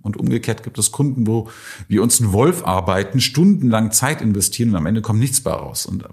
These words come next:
aber entscheidend ist ja immer die Frage, was kommt à la long in der Mischkalkulation raus und stimmt dann das Verhältnis? Weil man sich ja immer die Frage stellen muss, in dieser Dreiecksbeziehung, die es ja immer gibt, also es gibt den Produktproduzenten,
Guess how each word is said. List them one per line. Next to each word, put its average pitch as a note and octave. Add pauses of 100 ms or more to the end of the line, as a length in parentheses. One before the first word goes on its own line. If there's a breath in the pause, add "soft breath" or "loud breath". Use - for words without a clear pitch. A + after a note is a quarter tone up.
aber -
entscheidend A#2+
ist -
ja G2+
immer B2+
die A2+
Frage, G#2+ (340 loud breath)
was -
kommt A2
à E2+
la D#2+
long A#2
in G2+
der F2+
Mischkalkulation G2
raus G#2+ (320 soft breath)
und B2+
stimmt - (180)
dann F2+
das F2
Verhältnis? D#2
Weil F2
man F2
sich G2+
ja G#2+
immer E3
die F3+
Frage D3+
stellen C#3+
muss, -
in A2
dieser G2 (340 loud breath)
Dreiecksbeziehung, G2
die B2+
es B2
ja A#2+
immer A#2
gibt, F#3
also G2
es -
gibt -
den E2+
Produktproduzenten, C#3